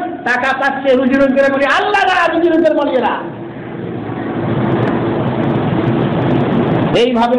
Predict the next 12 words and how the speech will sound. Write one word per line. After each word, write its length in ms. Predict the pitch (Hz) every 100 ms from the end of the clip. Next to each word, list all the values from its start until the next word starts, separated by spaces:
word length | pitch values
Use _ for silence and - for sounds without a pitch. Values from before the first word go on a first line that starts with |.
| 247
মুসলমানদেরকে 600 | 240 240 247 233 233 240 226
শেষ 140 | 233 233
করা 140 | 247 233
হচ্ছে 180 | 220 - -
ষড়যন্ত্র, 440 | 233 240 262 262 240
খুব 100 | 247 240
গভীর, 540 | 269 269 320 330 311 - - - - -
খুব 220 | - 381 415 359
গভীর 240 | 370 370 359
ষড়যন্ত্র। 460 | 330 320 311 294 294 262 - -
ওদের 160 | 269 294 285
ইমানকে 360 | 294 339 330